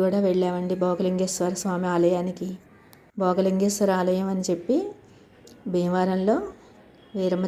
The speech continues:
చెరువు పార్క్ దగ్గర ఉంటుందండి. ఆ గుడిలో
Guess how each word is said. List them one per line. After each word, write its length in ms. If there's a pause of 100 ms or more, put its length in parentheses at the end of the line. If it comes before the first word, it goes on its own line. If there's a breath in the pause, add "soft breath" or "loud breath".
చెరువు 300
పార్క్ 280 (100)
దగ్గర 240 (720)
ఉంటుందండి. 580 (260)
ఆ 40 (100)
గుడిలో 280